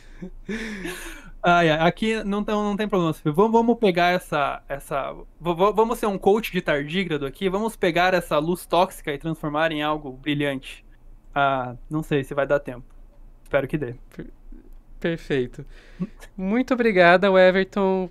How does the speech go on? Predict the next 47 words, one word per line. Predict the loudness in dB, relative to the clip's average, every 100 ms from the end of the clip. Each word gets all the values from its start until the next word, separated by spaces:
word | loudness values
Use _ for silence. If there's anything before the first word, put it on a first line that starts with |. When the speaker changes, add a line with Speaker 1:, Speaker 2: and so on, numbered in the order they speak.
| -10 -20 -20 -20
Speaker 1:
Sempre | -8 0 0 2 0
bom | 0 0
trazer | 0 -2 0 -4
esses | -4 -12
temas | -2 0 0 -2
aqui | -4 -4 -4 -2 -4 -6 -18 -20 -20 -20 -18 -10
de | -8
ciência | -4 -2 0 0 -4
pro | -6
Meteoro. | -4 -2 2 4 4 2
E | 0
se | -4
o |
pessoal | 0 0 2 0
quiser | 0 -6 0 2 4
ajudar | 2 0 0 2 2
o, | 0 -6 -4
ah, | 0 0 0
o |
Meteoro | -4 -2 0 0
a |
continuar | -4 -6 -2
existindo, | -2 -2 -6 -4 -2 -2 -4 -8 -14 -14 -16 -16 -18 -20 -20 -20 -20
seja | 0 4 6 6
membro. | 6 4 4 2 2 2
O |
Meteoro, | 0 2 4 4 2
ele | 0
não | -2 -2
precisa | -2 -2 -2 -2
de | -2
criptobiose, | -2 -4 -4 0 4 6 4 0
é |
só | 0 -2
você | 0 -4
ser | -2 -2 2
membro, | 2 2 2
já | 2
vai | 2 4
tá | 4
ajudando | 2 4 2 4
bastante | 0 2 2 2 2
a |
gente | 2 0 2
a |
sobreviver. | 4 6 6 6 4 8
<laughs> | 8 8 4 2 2 -2